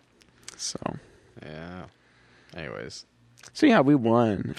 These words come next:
Speaker 1: And, like, <laughs> I don't know, Jimmy G looked good, but at this, <clears throat> it's like, I want a touchdown. It's like, at the end of the game, we got, what, thirty seconds left on the clock.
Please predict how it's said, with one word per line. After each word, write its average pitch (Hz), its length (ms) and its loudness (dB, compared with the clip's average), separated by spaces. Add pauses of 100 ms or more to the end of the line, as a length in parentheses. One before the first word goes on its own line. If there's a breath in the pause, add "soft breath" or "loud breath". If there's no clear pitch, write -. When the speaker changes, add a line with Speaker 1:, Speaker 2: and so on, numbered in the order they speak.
Speaker 1:
And, 285 200 8
like, 339 220 4
<laughs> - 480 -4
I - 100 4
don't 220 140 6
know, 185 300 4
Jimmy 165 300 4
G 180 200 2
looked 170 260 2
good, 160 380 4
but 123 260 4
at 147 160 -2
this, 147 300 -2
<clears throat> - 40 -20
it's 196 320 0
like, 175 140 2
I 135 60 0
want 156 260 2
a 185 40 4
touchdown. 117 680 2
It's - 100 -4
like, 139 100 4
at 151 120 2
the 151 120 6
end 185 120 4
of 196 60 2
the 180 60 4
game, 185 480 2 (420 loud breath)
we 139 120 4
got, 143 300 6
what, 131 380 4
thirty 170 240 4
seconds 190 400 0
left 151 180 2
on 139 100 2
the 147 60 0
clock. 113 440 -2